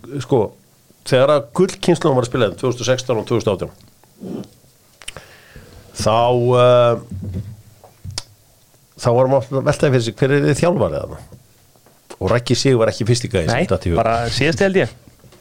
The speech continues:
Speaker 1: Hann virðist vera eitthvað að reyna að snúa
Speaker 2: Mm.
Speaker 1: þessu við þarna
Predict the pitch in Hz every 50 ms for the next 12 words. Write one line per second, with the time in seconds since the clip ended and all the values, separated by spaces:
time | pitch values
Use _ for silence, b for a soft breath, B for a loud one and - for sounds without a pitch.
0 | _ _ _ _ _ _ _ - - 90 98 120 127 123 127 131 123 - - 139
1 | 135 123 135 135 127 135 127 127 123 - - 143 131 120 139 131 120 127 123 120
2 | 131 143 131 - 139 127 120 120 - 113 117